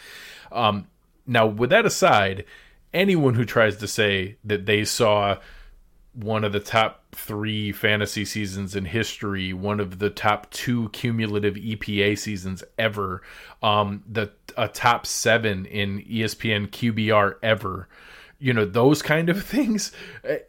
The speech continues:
they're lying. Nobody saw this. Nobody saw him legitimately being, you know, a good argument for the M V P and at worst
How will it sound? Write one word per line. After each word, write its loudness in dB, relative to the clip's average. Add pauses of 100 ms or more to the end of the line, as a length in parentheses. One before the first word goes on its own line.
they're 4
lying. -4
Nobody 4
saw 2
this. -8
Nobody 6
saw 6
him 0
legitimately 0
being, -2 (480)
you 4
know, 6
a 2
good 6
argument 6
for 0
the 2
M 2
V 0
P 0
and 2
at -2
worst 4